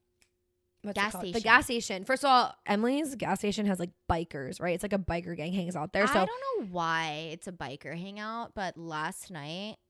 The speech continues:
Speaker 2: I did not go to bed until four A M because they were revving that shit.
Speaker 1: They're
Speaker 2: But
Speaker 1: so annoying.
Speaker 2: anyways, back to the point.
Speaker 1: Back to the point.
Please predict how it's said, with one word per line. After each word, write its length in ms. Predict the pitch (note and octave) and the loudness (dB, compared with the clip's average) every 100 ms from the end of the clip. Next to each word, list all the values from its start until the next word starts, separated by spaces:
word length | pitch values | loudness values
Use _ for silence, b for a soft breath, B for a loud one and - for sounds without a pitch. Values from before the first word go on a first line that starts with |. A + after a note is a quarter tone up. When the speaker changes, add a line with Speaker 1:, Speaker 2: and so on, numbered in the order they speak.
| _ _ _ _ _ | _ _ _ _ _
Speaker 2:
I 140 | D#3 F3 | -8 -8
did 180 | E3+ E3 | -8 -8
not 160 | D3 | -8
go 80 | D#3 | -8
to 60 | D3+ | -8
bed 120 | C#3+ | -10
until 240 | D#3 E3+ | -10 -12
four 160 | E3 F2+ | -12 -12
A 60 | |
M 220 | F2+ - G#2 | -12 -14 -12
because 300 | D#3 F3 D#3+ | -12 -10 -10
they 100 | D3+ | -8
were 260 | D3 D3+ | -10 -12
revving 480 | C#3+ A#2 G2 G#2+ F#2 | -12 -14 -14 -16 -16
that 220 | D2 D2 - | -16 -16 -16
shit. 340 | - C#2 G#1 _ _ | -14 -14 -16 _ _
Speaker 1:
They're 100 | - G3 | -4 -2
Speaker 2:
But 120 | F3+ | -2
Speaker 1:
so 180 | E3 F#2 | -4 -8
annoying. 320 | F2 F2 D#2+ G3+ | -8 -10 -8 -4
Speaker 2:
anyways, 320 | G3+ D3+ C#3+ | -4 -4 -6
back 260 | - G3+ - | -2 -4 -4
to 100 | G3 | -12
the 60 | |
point. 120 | - - | -6 0
Speaker 1:
Back 140 | B3 | 0
to 80 | B3+ | 0
the 60 | A#3+ | -6
point. 320 | B3+ A3+ F#3+ | -2 -2 -2